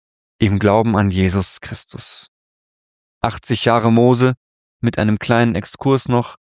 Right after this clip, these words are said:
tausendfünfhundert Jahre später, Weihnachten, dies, das, Ostern, wir sind im Frühling, ich bin vierzig Jahre alt. Merkt euch einfach eins.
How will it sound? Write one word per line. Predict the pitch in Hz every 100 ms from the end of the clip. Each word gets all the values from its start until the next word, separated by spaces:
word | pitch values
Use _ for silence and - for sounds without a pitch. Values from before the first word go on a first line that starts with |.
| _
tausendfünfhundert | - 123 113 - 123 120 113
Jahre | 110 110 107
später, | - 135 139 - 139 139 _ _ _
Weihnachten, | - 123 135 139 - 135 135 - _ _
dies, | - 120 117 -
das, | 123 131 139 -
Ostern, | - 143 - 135 131
wir | 120
sind | 120
im | 120
Frühling, | 110 - 139 139 131
ich | 117
bin | 120 113
vierzig | - 131 - -
Jahre | 127 131 127
alt. | 120 117 _ _ _ _
Merkt | 117 113 135 160 -
euch | 139 131 -
einfach | 113 127 107
eins. | - 98 90 - -